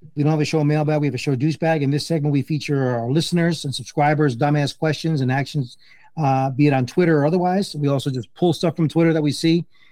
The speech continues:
and give some advice in general on it. Um, so anyway, you'll be, we'll be hearing those later on. We'll be calling them when we have the, uh, Rogues Gallery on here. And we have my hilarious fun facts feature. I actually pulled together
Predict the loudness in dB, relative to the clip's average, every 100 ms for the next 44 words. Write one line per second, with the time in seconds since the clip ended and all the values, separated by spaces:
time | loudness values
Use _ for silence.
0 | -12 -4 0 0 0 0 2 0 0 0
1 | 2 2 2 0 0 -4 -10 -20 _ _
2 | -10 -6 -2 -2 -4 -6 -4 0 2 2
3 | 2 2 0 0 0 0 0 0 0 -2
4 | -2 0 -2 -2 -6 -8 _ -6 -2 2
5 | 2 2 0 -2 -2 -2 -4 -8 _ _
6 | _ 2 2 2 2 2 2 2 2 2
7 | 2 2 2 0 -2 -4 -4 -2 -4 -4
8 | -6 -4 -2 0 -2 -2 -4 -4 -2 -4
9 | -4 -6 -2 -2 0 0 0 -2